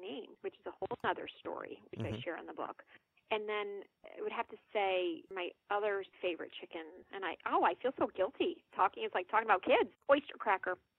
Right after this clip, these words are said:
Speaker 1: Oyster Cracker was a big buff Orpington, and she would not, never, ever, ever get out of my lap. When there was an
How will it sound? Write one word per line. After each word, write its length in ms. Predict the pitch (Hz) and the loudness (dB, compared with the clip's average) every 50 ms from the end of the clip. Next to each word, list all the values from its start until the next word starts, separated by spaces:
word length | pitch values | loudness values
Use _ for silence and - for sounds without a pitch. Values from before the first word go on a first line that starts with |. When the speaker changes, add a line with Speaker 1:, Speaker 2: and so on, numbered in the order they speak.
| _ - - | _ 4 4
Speaker 1:
Oyster 220 | 262 262 - 294 | 4 4 4 2
Cracker 340 | - - 262 247 - - 233 | 6 8 8 8 8 6 2
was 140 | 214 226 208 | 2 2 2
a 40 | 208 - - | 2 4 6
big 140 | 220 226 220 - _ - | 6 6 6 4 _ 8
buff 160 | 214 196 202 - - - - | 8 8 8 8 2 0 4
Orpington, 600 | 208 190 180 - 180 165 165 - - - 151 160 165 - _ _ _ - | 6 6 6 6 4 -4 -4 -4 -8 -8 -8 -8 -14 -16 _ _ _ 0
and 300 | 214 202 196 190 190 190 - - | 0 2 2 0 -2 -4 -6 -6
she 200 | - 208 208 208 190 - | -6 -4 -4 -4 -4 -2
would 200 | 185 180 175 175 170 180 | -2 0 0 0 -2 -4
not, 280 | 180 185 180 180 180 - - 196 202 208 | -4 -2 -2 -2 -2 -4 -6 -8 -6 -4
never, 240 | 214 240 262 302 277 - | -2 -2 0 0 0 0
ever, 200 | 240 226 226 208 - | 0 0 -2 -2 -2
ever 140 | 196 185 185 | -2 -2 -2
get 160 | 180 - 185 | -2 -2 0
out 140 | 185 180 180 | 0 0 0
of 60 | 180 | -2
my 120 | 180 180 175 | -2 -4 -2
lap. 280 | 180 180 165 160 170 - - | -2 -2 -2 -2 -4 -6 -6
When 140 | - 190 190 | -6 -4 -4
there 100 | 202 220 | -2 -2
was 100 | 254 247 | -4 -4
an 100 | 254 - | -4 -4